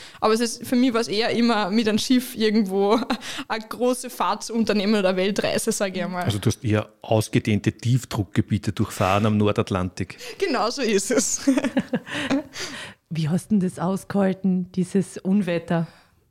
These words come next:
Speaker 1: Mm, ich glaub natürlich, bei mir hat's sehr, im Freundeskreis hat's sehr viele gegeben, die vorher schon ein Startup von mir gegründet haben. Und die waren halt als, ich sag mal, Bekannte extrem gut, also sie auszutauschen.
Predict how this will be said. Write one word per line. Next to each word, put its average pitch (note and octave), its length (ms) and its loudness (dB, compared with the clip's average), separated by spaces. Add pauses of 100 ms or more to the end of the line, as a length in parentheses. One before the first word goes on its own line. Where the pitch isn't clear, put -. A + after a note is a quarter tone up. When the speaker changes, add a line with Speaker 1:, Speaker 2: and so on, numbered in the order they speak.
(100)
Speaker 1:
Mm, A#3 340 0
ich A#3+ 140 -2
glaub F3+ 240 2
natürlich, B3+ 580 2
bei B3 80 4
mir A#3 320 2
hat's - 340 -2
sehr, A3 180 2 (180)
im A#3 120 4
Freundeskreis A3+ 500 0
hat's A3+ 140 -4
sehr G#3+ 100 0
viele A#3+ 220 2
gegeben, A3+ 220 2
die A3+ 80 0
vorher F3+ 200 2
schon C4+ 140 2
ein D4 80 2
Startup C4+ 320 0
von D4 160 0
mir D4 120 2
gegründet D4+ 520 0
haben. E4+ 240 0 (560)
Und C4+ 180 4
die B3 140 -2
waren A#3+ 220 2
halt A3 320 0
als, G#3+ 460 0 (280)
ich - 80 -6
sag A3+ 220 0
mal, G#3+ 240 2 (220)
Bekannte A3 460 0
extrem B3+ 1200 0
gut, - 380 2
also A#3 160 0
sie - 320 -4
auszutauschen. C4+ 800 0